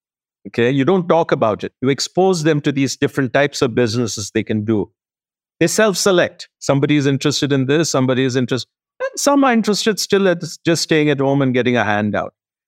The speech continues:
But I don't think that's the majority. So our work is still early, but I would say by and large, there's a lot of interest in going down these pathways. But on their own, they are not able to think of it. So you have to be able to demo it.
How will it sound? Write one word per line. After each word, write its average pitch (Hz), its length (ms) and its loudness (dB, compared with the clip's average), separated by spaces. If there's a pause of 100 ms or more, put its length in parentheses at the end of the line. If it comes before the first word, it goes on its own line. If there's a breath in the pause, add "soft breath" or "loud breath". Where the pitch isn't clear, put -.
(100)
But 147 100 2
I 147 80 2
don't 180 260 0
think 165 160 0
that's 147 280 0
the 127 220 0 (120)
majority. 117 720 0 (580)
So 139 480 0 (100)
our 139 140 2
work 175 300 0
is 160 100 0
still 151 320 0
early, 123 420 0 (540)
but 131 100 2
I 131 60 4
would 127 180 -2
say 139 140 0
by 123 380 0
and 180 140 0
large, 143 340 0
there's 113 180 -2
a 113 240 -2
lot 135 560 0
of 127 120 0
interest 120 640 -2 (460)
in 110 580 0 (580)
going 120 240 2
down 113 220 2
these 107 180 -2
pathways. 110 600 -2 (320)
But - 100 -10 (200)
on 202 260 2
their 180 180 2
own, 160 220 2
they 139 100 2
are 139 60 2
not 143 240 0
able 131 220 0
to 123 100 -2
think 139 260 -2
of 110 160 -4
it. - 100 -10 (640)
So - 120 -4
you 117 60 2
have 123 140 0
to 123 80 -4
be 123 140 2
able 120 200 2
to 120 100 0
demo 117 380 2
it. - 220 -14